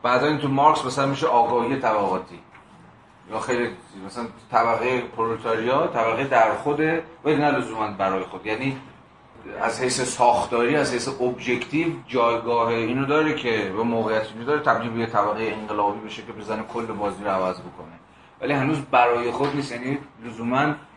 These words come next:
واجد این آگاهی به نقشی که می‌تواند ایفا کند نیستش، صرفاً شرایط ابجکتیوش این ظرفیت و این بالقوگی رو در اختیارش گذاشته.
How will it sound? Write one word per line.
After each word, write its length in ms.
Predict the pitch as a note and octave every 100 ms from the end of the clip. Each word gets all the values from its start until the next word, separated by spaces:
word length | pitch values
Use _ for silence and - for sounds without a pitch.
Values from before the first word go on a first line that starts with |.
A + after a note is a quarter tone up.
| -
واجد 300 | A#2+ B2 A#2+
این 140 | B2
آگاهی 640 | B2 A#2 A#2+ A#2 A#2 C3+
به 180 | C#3 C#3
نقشی 640 | C3 B2+ C#3 - - -
که 100 | C3+
می‌تواند 760 | D3 C#3 E3 D#3+ C3+ B2 B2 A#2+
ایفا 280 | A2+ A2 A2+
کند 380 | - A#2 C3 B2
نیستش، 520 | G#2+ - C2 - - - - - - - - - - -
صرفاً 320 | A#2 A2 C#3
شرایط 280 | C3 B2 B2
ابجکتیوش 680 | A#2 A#2 B2 C3+ D#3+ D#3+
این 180 | D3 D3
ظرفیت 540 | B2 A#2 A2 A#2+ B2+ C3+
و 20 |
این 120 | C3+
بالقوگی 640 | B2 A2+ G#2+ A#2 A2+ A2+
رو 280 | B2+ C3+ C3+ - - - - - - - -
در 140 | A#2
اختیارش 460 | A#2 A#2+ A2+ F#2+ -
گذاشته. 360 | F2 D#2+ -